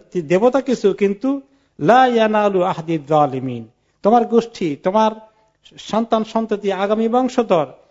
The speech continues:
যারা জালিম হবে, তাদেরকে আমি এই পজিশন দেব না। শিরক করবে আর তাকে নবী,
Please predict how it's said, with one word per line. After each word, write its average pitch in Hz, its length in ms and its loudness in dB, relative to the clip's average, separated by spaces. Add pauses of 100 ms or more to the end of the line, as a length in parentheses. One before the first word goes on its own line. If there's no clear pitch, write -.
(140)
যারা 202 220 4
জালিম 196 420 2
হবে, 226 300 0
তাদেরকে 226 460 -2
আমি 214 200 0
এই 202 160 0
পজিশন 175 420 -2
দেব 135 200 -2
না। 104 180 -12 (1600)
শিরক 214 360 2
করবে 196 240 0
আর 190 40 2
তাকে 190 220 -2
নবী, 185 200 0